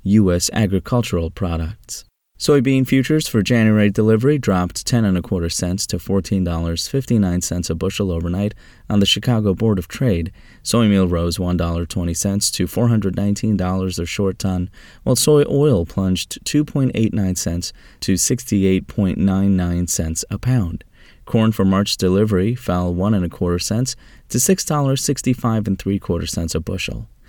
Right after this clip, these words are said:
Wheat futures for March delivery lost five and a quarter cents to seven dollars ninety and a quarter cents a bushel, while Kansas City wheat was down five and a quarter cents to eight dollars ninety-four and a quarter cents a bushel.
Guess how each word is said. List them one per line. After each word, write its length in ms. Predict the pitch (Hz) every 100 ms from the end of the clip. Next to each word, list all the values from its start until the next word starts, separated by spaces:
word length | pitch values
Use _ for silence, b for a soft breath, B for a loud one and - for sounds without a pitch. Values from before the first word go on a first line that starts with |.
| B B B
Wheat 180 | 156 180
futures 420 | 175 165 180 180
for 120 | -
March 320 | 147 143 - -
delivery 420 | 139 139 143 143
lost 380 | 107 104 107 -
five 240 | 110 107
and 80 | 101
a 40 |
quarter 280 | - 110 98
cents 360 | - 123 127 - b b
to 100 | -
seven 340 | - 104 92 85
dollars 400 | 85 87 87 -
ninety 300 | 92 95 90
and 100 | 87
a 60 |
quarter 260 | 85 92 85
cents 300 | - 92 82
a 60 | 82
bushel, 420 | 90 - 139 139 b b b
while 160 | 123 117
Kansas 400 | - 98 90 -
City 400 | - 143 113 113
wheat 440 | 92 117 160 -
was 180 | 104 104
down 300 | 110 98 101
five 320 | - 143 151
and 60 | 104
a 40 |
quarter 300 | - 90 82
cents 400 | - 85 85 - b b b
to 100 | - -
eight 160 | 123 131
dollars 420 | 123 120 117 -
ninety-four 540 | 104 123 123 104 101
and 80 | 95
a 20 |
quarter 300 | - 92 85
cents 340 | 82 90 82 82
a 60 |
bushel. 420 | 82 80 - 52